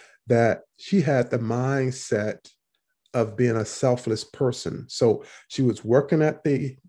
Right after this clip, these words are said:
near the University of Southern Mississippi, and people would bring their clothes to her. It was just something people did. You know, p-, uh, professors on campus, the students,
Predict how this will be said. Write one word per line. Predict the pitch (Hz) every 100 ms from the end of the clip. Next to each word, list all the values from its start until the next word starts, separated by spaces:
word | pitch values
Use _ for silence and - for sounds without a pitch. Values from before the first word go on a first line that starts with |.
| _
near | 131 131 135
the | 139
University | 139 160 160 120 - 110 135 - -
of | -
Southern | - 131 117 123
Mississippi, | 135 147 - 104 104 127 131 _ _ _ _ - - _ _ - -
and | 120 117
people | 151 131 127
would | 104
bring | 127 131
their | 123
clothes | - 131 135 180 -
to | -
her. | 104 -
It | - 123
was | 123 -
just | 131 123 - - -
something | 120 113 127 120
people | 117 107 135
did. | 208 311 269 - _ _ _ _ _
You | -
know, | 110
p-, | - - - 117
uh, | 104
professors | - 101 131 127 131 -
on | 90 -
campus, | 180 180 170 170 170 160 151 -
the | -
students, | - - 160 151 147 143 127 -